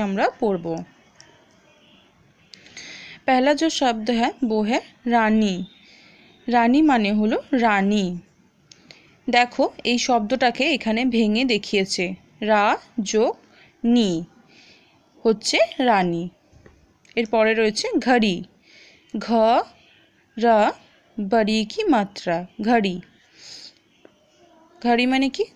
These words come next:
ঘড়ি। এটাকেও দেখো ভেঙে দিয়েছে শব্দটাকে। इसके बाद जो शब्द है वो है नदी। নদী মানে হলো নদী। এরপরে আরও কিছু দীর্ঘিকার সংযোগে শব্দগুলো রয়েছে, সেগুলো দেখো আমরা এখন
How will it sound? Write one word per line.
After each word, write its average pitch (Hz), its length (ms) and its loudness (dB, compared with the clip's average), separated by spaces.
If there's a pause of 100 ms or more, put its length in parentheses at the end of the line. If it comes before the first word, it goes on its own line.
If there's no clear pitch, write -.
(140)
ঘড়ি। 277 240 4 (440)
এটাকেও 247 300 0
দেখো 233 280 -2
ভেঙে 233 400 2
দিয়েছে 226 240 -2
শব্দটাকে। 202 640 -4 (1000)
इसके - 220 -4
बाद 269 200 2
जो 285 100 -4
शब्द 247 380 -2
है 269 140 -2 (120)
वो 226 180 0
है 285 140 0 (140)
नदी। 196 300 0 (720)
নদী 233 300 0
মানে 233 300 2
হলো 226 220 0 (180)
নদী। 185 300 -2 (1900)
এরপরে 247 340 0 (100)
আরও 226 160 2
কিছু 247 260 -4
দীর্ঘিকার 247 520 0
সংযোগে 240 380 0
শব্দগুলো 220 600 -2
রয়েছে, 196 300 0 (160)
সেগুলো 208 320 0
দেখো 190 280 -4 (180)
আমরা 202 220 -4
এখন 269 120 -6